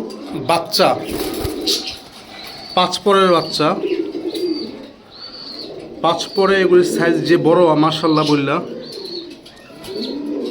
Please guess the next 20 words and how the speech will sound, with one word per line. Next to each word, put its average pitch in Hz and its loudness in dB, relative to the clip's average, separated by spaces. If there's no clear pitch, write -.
মানে 135 -2
ক্যামেরার 165 4
মধ্যে 170 4
দেখাতে 165 2
পারতেছি 160 0
না, 143 -2
মানে 139 -2
ক্যামেরা 147 2
ধরতেছে - 0
না, 131 0
এত 139 -4
বড় 143 2
সাইজ। 123 0
ওদের 143 2
মাত্র 156 2
পাঁচ 170 2
পরে। 151 4
ওদের 165 6
দোনোটাই 175 6
ট্যাগ 170 4